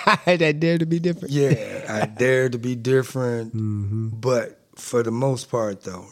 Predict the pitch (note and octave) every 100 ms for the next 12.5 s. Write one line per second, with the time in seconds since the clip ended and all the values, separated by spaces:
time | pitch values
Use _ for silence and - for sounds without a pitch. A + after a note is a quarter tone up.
0 | - A2+ A2+ A#2+ C#3 D#3 B2 G#2 G#2 G2
1 | F#2+ F#2+ - B2 D#3+ G3 G3+ F#3 C#3 C#3+
2 | B2+ G2+ A#2 B2+ G2+ G2+ G#2 - - -
3 | _ _ - C3+ A#2+ B2+ A#2+ A2+ - C#3
4 | C3+ A#2+ A2 G2+ G#2 G#2 G2 - F#2+ G2+
5 | G#2 G2 F#2 - G#2 G2+ - G2+ - -
6 | _ _ _ _ - - A2 G2 G2+ A2+
7 | G#2 - A2 G2 - - - G2+ - G#2
8 | G2 - G#2 G2+ G2 - - G#2 G2 F#2
9 | E2 - - _ _ _ _ _ _ _
10 | _ _ _ _ _ _ _ - F2+ F2
11 | - A#2+ A2 - - - _ - G#2 G2+
12 | G2+ G#2+ A2 A2+